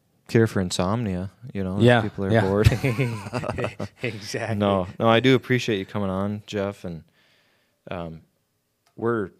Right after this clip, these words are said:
Speaker 1: beyond thrilled with how well it's going. Um, I think you would even have to admit we've seen a ton of progress with, with our sales team, and
Speaker 2: Oh, yeah. Yep.
Speaker 1: um, it's,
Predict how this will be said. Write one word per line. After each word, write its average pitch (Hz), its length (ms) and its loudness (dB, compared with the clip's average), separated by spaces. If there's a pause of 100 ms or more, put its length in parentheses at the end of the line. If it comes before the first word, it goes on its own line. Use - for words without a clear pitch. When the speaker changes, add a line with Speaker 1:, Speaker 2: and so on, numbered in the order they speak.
Speaker 1:
beyond 98 400 -4
thrilled 92 340 -6
with 90 100 -8
how 92 140 -2
well 90 280 -4
it's - 160 -12
going. 92 440 -8 (180)
Um, 85 340 -14 (880)
I 101 100 -6
think 92 160 -8
you 95 180 -6
would 95 120 -6
even 95 180 -6
have 92 140 -4
to - 60 -8
admit 92 280 -4
we've 95 140 -10
seen 98 200 -8
a 87 60 -10
ton 98 240 -10
of 87 60 -12
progress 90 560 -12
with, - 320 -18 (720)
with - 140 -6
our 92 160 -4
sales 95 360 -8
team, 90 460 -10
and 82 180 -16 (120)
Speaker 2:
Oh, 110 80 -2
yeah. 101 180 -4 (460)
Yep. 104 220 -8
Speaker 1:
um, 80 200 -14 (100)
it's, - 360 -14